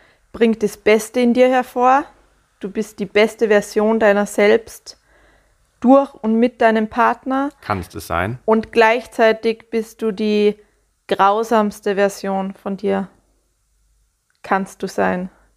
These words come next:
Speaker 1: Die grausamste und gehässigste, gemeinste Version von dir. Und das führt halt dazu, dass wenn man, äh, bereit ist, durch die Partnerschaft sich das anzuschauen, was man selber über X Y denkt,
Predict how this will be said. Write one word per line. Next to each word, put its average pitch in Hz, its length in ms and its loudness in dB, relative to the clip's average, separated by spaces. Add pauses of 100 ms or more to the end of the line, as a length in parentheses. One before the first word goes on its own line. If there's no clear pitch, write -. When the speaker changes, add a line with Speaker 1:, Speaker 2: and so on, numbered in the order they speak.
(440)
Speaker 1:
Die 202 100 -4
grausamste 202 960 0
und 190 240 -12
gehässigste, 196 840 -4
gemeinste 185 840 -2 (800)
Version 202 460 -4
von 202 200 -8
dir. 208 320 -2 (720)
Und 202 140 -8
das 208 160 0
führt 214 240 -2
halt 208 220 -2
dazu, 202 400 -2 (800)
dass 214 240 0
wenn 220 120 4
man, 214 340 2
äh, 202 280 2
bereit 190 480 0
ist, 233 260 -10
durch 247 140 -4
die 262 100 -14
Partnerschaft 226 600 -4
sich 214 160 -10
das - 420 -12 (240)
anzuschauen, 214 640 0
was 214 120 0
man 214 180 0
selber 226 500 0
über 220 240 0
X - 220 -4
Y 220 420 -8
denkt, 214 460 -4